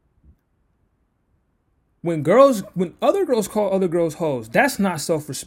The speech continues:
that's not respecting them. I'm just saying. So let's not attack the guy or whomever's doing this when girls do the same exact shit.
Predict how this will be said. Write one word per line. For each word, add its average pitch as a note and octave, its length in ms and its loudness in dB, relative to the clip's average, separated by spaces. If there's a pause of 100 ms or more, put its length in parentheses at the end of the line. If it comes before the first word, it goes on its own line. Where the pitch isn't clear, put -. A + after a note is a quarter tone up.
that's A3 200 -2
not B3+ 160 -2
respecting C3 500 -8
them. C3+ 260 -10 (1900)
I'm G#3+ 120 -4
just E3 240 -6
saying. F#3+ 380 -6 (480)
So - 160 -4
let's A3 160 2
not A3+ 140 -2
attack G#3 340 -4
the D#3 100 -8
guy E3+ 520 -2 (880)
or F#3 140 -2
whomever's F#3+ 440 2
doing D3+ 360 -4
this D3+ 260 -8 (320)
when F3 180 -4
girls G3+ 240 0
do F#3+ 60 -2
the F3+ 80 -4
same G3+ 280 -4
exact F#3 300 -8
shit. A#3 360 -14